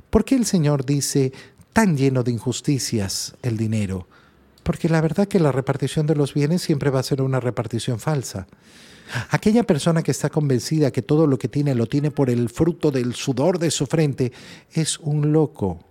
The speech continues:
es un drogadicto. No tiene idea de lo que es la realidad. No, lo que tú tienes no es fruto del sudor de tu frente. Puede ser que hayas sudado mucho,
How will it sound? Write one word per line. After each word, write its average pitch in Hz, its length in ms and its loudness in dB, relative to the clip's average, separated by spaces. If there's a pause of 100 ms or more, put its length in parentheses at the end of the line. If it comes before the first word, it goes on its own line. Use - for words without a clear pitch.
(280)
es - 200 -2
un 143 160 2
drogadicto. 127 1040 0 (540)
No 143 120 2
tiene 165 280 0
idea 151 280 2
de 135 100 2
lo 117 140 -2
que 139 100 -2
es - 140 -2
la 127 240 0
realidad. 120 720 -2 (680)
No, 160 260 2
lo 117 180 0
que 139 120 -2
tú - 180 -2
tienes 127 800 0 (340)
no 180 280 4
es 202 300 2
fruto 131 760 0 (480)
del 127 260 2
sudor 117 520 0
de 110 120 0
tu 104 140 -6
frente. 101 540 -4 (340)
Puede 240 320 6
ser 247 340 4
que 175 120 6
hayas 131 260 4
sudado 123 720 0
mucho, 117 720 -2